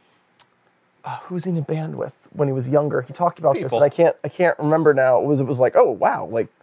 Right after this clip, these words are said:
Speaker 1: but, like, he was in a real musician band,
Speaker 2: Yeah.
Speaker 1: like, in the sixties and seventies.
Speaker 2: Uh, and, but, yeah, just with the, what did we get? Thirty seconds of Jodie?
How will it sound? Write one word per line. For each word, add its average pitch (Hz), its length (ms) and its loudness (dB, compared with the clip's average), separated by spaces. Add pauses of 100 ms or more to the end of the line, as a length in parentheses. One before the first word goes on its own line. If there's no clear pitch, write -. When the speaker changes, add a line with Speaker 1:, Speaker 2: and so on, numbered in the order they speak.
(380)
Speaker 1:
but, - 120 -14
like, 156 120 4 (180)
he 180 100 0
was 196 140 2
in 190 80 4
a 175 60 2
real 202 340 6
musician 196 480 -4
band, 107 400 -6
Speaker 2:
Yeah. 147 160 -10
Speaker 1:
like, 135 180 -4
in 143 60 0
the 143 60 -4
sixties 113 420 -12
and 113 160 -14
seventies. 110 540 -10 (260)
Speaker 2:
Uh, 127 340 2
and, 139 240 -6 (100)
but, 131 360 -6 (180)
yeah, 127 200 -2
just - 340 -8
with 190 160 -2
the, 127 100 -6
what 123 200 -6
did 139 140 -10
we 110 140 -10
get? 78 240 -12 (240)
Thirty 123 380 -4
seconds 131 540 -6
of 113 140 -10
Jodie? 113 420 -6